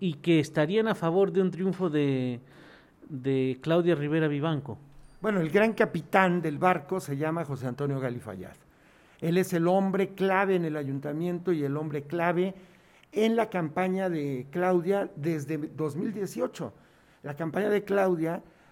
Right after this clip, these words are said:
Speaker 2: tuvo apoyo directamente de Gali, siendo gobernador todavía de Puebla, y, eh, también recibió el apoyo de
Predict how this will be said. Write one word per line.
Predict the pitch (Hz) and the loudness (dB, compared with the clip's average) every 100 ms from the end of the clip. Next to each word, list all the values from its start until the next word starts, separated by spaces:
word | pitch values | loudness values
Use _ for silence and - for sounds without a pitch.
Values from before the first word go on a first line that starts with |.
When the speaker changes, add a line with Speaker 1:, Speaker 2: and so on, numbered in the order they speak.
| _ | _
Speaker 2:
tuvo | 190 190 180 196 202 - - - 131 | 2 2 4 4 4 -2 -10 -14 -10
apoyo | 143 - 196 185 160 175 185 269 - _ | -8 0 2 4 2 2 0 -6 -14 _
directamente | - 131 160 196 202 185 160 165 151 160 | -12 -4 4 4 2 -2 0 0 -2 -4
de | 147 | -4
Gali, | 135 170 170 190 233 - _ | -2 -2 -2 -6 -10 -14 _
siendo | - 165 196 - | -10 -2 0 2
gobernador | 196 185 147 147 143 160 | 2 2 0 -2 0 -2
todavía | 143 165 143 151 | 0 -2 -2 -2
de | 147 | -4
Puebla, | 139 156 156 196 220 - _ _ _ _ _ | -4 -4 -2 -4 -6 -16 _ _ _ _ _
y, | - 190 214 240 233 - | -2 2 4 2 0 -6
eh, | 165 170 143 - - | -4 -4 -6 -14 -12
también | 170 160 175 180 202 196 - - - | -8 -2 -2 -2 -4 -6 -10 -2 0
recibió | 156 147 156 170 | 0 -4 -4 0
el | 180 | -2
apoyo | 175 165 160 185 | -2 -4 -2 0
de | 160 135 131 123 | -2 -2 -6 -10